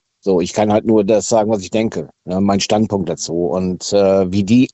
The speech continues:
Person letztendlich entscheidet, äh, oder den, ob die den Rat annimmt oder befo-, befolgt oder sagt, „Okay,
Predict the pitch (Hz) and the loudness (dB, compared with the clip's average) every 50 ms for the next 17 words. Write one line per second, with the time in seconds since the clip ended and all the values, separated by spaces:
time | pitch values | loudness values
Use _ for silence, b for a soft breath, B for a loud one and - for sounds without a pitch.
0 | _ _ _ 117 107 104 107 117 113 110 110 98 101 110 113 107 104 104 107 101 | _ _ _ -4 -2 0 0 2 2 2 0 0 -2 -2 0 0 0 0 -2 -2
1 | 92 - 92 98 107 113 120 113 98 - - - 113 107 82 73 101 98 98 104 | 0 0 2 2 2 2 2 0 0 -4 -2 0 2 2 4 2 2 2 2 0
2 | 104 - - - - 101 98 98 95 90 87 85 82 90 90 95 101 101 - - | 0 -2 -6 -4 -4 -2 0 0 -2 -2 -2 -4 -2 0 0 0 0 0 0 -2
3 | 95 104 107 107 107 107 - 107 98 90 90 85 - - 98 95 87 92 87 - | 0 2 2 2 2 2 0 0 0 0 -2 -4 -2 -2 -2 -2 -2 -4 -4 -2
4 | - 95 101 107 104 - - 101 101 98 90 95 95 95 - - 87 - 98 95 | 0 2 2 2 0 0 -2 -2 -2 0 0 0 0 0 -2 -8 -6 -2 0 2
5 | 101 113 | 2 2